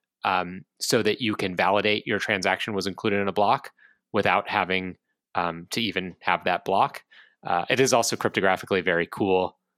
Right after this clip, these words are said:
Merkle proofs, um, operate in O of log n space and time, so they're incredibly performant. Uh, that will scale forever, and that was sort of Satoshi's, uh, cleverness in the original version of Bitcoin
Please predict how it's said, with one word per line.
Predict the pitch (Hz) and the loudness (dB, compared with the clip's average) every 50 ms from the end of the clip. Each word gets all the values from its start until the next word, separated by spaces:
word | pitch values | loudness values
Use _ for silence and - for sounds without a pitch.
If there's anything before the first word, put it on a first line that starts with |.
| _ _ - | _ _ -2
Merkle | 101 98 98 - 95 | -2 0 0 0 -2
proofs, | - - 107 98 92 - - - - - - - _ _ - | 0 0 0 0 0 0 -2 -2 -2 -2 -4 -8 _ _ -4
um, | 98 92 87 90 95 | -2 -2 -2 -2 0
operate | - 101 95 - 110 101 95 104 - - | -2 -2 0 0 0 0 0 0 -2 -4
in | 120 98 98 - | -4 -4 -2 -2
O | - 101 98 101 | 0 2 2 2
of | 95 - | 2 2
log | 104 92 92 92 92 | 2 2 2 2 2
n | 90 90 90 | 0 0 0
space | 85 - - 95 92 87 - | -2 -2 0 0 0 0 -2
and | - 95 92 95 - | -2 -4 -4 -4 -2
time, | 101 98 98 110 131 131 - - - - - - - | 0 0 0 0 -2 -6 -10 -16 -20 -20 -20 -14 -6
so | - - 110 98 | -2 0 2 2
they're | 95 92 90 | 2 2 2
incredibly | 90 90 - - - 120 104 101 87 104 95 | 0 -2 -4 -2 0 2 2 2 2 0 0
performant. | - - 92 - - 101 92 98 110 127 - _ - - - _ _ _ - | 0 -2 -6 -4 -2 0 0 0 0 -2 -4 _ -18 -20 -20 _ _ _ -4
Uh, | - 95 90 | -2 0 2
that | 90 90 - | 2 0 0
will | - 87 | 0 -2
scale | - - 110 98 92 | -2 0 2 0 2
forever, | - - - - 90 85 90 92 90 - - | 0 0 0 0 0 2 2 0 0 -2 -6
and | 123 110 | -6 -6
that | - - - | -4 -4 -4
was | 101 - - - - | -4 -4 -4 -4 -4
sort | - - - 104 90 | -4 -2 0 0 0
of | 87 82 | 0 -2
Satoshi's, | - - - - 107 - - 104 92 - - 95 87 82 - | -2 -2 -2 -2 0 0 0 0 0 0 -2 -4 -4 -2 0
uh, | 98 90 90 90 - - _ _ _ _ _ _ _ - | 2 2 2 0 -2 -4 _ _ _ _ _ _ _ -4
cleverness | - - 113 95 92 101 101 98 101 101 - - | -2 0 0 2 2 0 2 0 0 -2 -2 -2
in | 104 | -2
the | 95 95 | -2 0
original | 90 92 95 87 92 95 95 95 92 - - | 2 2 0 2 2 2 2 2 0 0 0
version | 107 101 95 - - 101 | 2 2 2 2 0 0
of | 95 | 0
Bitcoin | 85 104 98 - - 123 123 131 135 | 0 0 0 0 0 0 0 0 -2